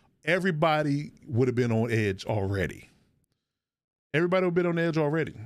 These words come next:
And, and subsequently, even he's, the fact that he's not coming in,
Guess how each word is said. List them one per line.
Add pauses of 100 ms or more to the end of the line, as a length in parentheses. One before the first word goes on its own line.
(120)
And, (280)
and
subsequently, (160)
even
he's,
the
fact
that
he's
not
coming
in,